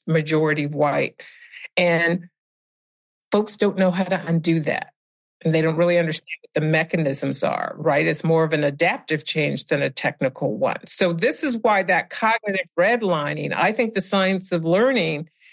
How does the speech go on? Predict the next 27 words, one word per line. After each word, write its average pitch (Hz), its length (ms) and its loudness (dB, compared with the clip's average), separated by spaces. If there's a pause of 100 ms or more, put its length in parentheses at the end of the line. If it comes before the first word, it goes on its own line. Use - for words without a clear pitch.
(240)
is 208 120 2
gonna 202 240 2
be 180 120 0
a 160 60 4
wonderful 185 580 2
addition 156 580 -2
because 170 260 -4
it's - 240 -6
not 240 360 2
just 240 180 -2
talking 185 320 -2
about 165 220 0
implicit 156 520 -4
bias. 160 440 0
That's 226 260 -2
where 214 140 2
I 175 100 2
think 170 300 -4
people, 170 440 0 (380)
and 226 140 2
leaders 262 320 2
in 220 100 2
particular, 202 540 -2
take 170 260 -2
the 165 80 0
wrong 151 380 0
turn. 143 340 -2